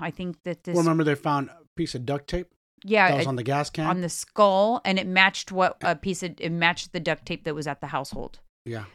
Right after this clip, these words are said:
Speaker 1: On
Speaker 2: on the
Speaker 1: her
Speaker 2: skull.
Speaker 1: skull that was found, there was a piece of duct tape on
Speaker 2: With
Speaker 1: the
Speaker 2: hair
Speaker 1: face.
Speaker 2: still on it, yep.
Speaker 1: Accidental death, you do not have to tape their mouth
Speaker 2: Yeah,
Speaker 1: if
Speaker 2: it's,
Speaker 1: it's accidental.
Speaker 2: it's, yeah,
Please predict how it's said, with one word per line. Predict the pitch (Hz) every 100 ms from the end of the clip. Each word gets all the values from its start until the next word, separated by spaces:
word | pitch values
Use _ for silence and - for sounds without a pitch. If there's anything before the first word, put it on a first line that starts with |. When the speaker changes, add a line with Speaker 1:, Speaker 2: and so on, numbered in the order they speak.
| -
Speaker 1:
On | 185
Speaker 2:
on |
the | 175
Speaker 1:
her | 196
Speaker 2:
skull. | 127
Speaker 1:
skull | 113 190
that | 175
was | 180 -
found, | 202 165 156
there |
was | 151
a | 147
piece | - 156
of | 156
duct | 143 -
tape | - 147
on | 135
Speaker 2:
With |
Speaker 1:
the | 131
Speaker 2:
hair | 131
Speaker 1:
face. | 120 - - -
Speaker 2:
still | - 120 107
on | 104
it, | 98
yep. | 107 180
Speaker 1:
Accidental | 233 233 226 220 214
death, | 180 175 190 208
you | 185
do | 180 175
not | 170 160 - -
have | - 160
to | 151
tape | - 170
their | -
mouth | 156 151 131 - - _ _ _
Speaker 2:
Yeah, | - 92 85 _
Speaker 1:
if | -
Speaker 2:
it's, | -
Speaker 1:
it's | -
accidental. | 156 - - 147 87 -
Speaker 2:
it's, | _ - -
yeah, | -